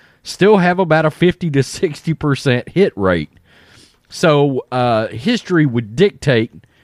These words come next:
only one of two of these guys will actually hit,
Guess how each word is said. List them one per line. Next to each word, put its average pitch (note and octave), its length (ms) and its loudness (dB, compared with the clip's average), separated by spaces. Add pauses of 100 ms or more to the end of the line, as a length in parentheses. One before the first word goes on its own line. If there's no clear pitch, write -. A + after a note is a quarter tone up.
(280)
only A3+ 380 2
one F#3 260 0
of B2+ 180 -4
two E3+ 320 2
of F#2+ 80 -6
these G2 240 -2
guys G2 340 2
will F#2+ 200 -8
actually F#2+ 420 -2
hit, C#3 380 0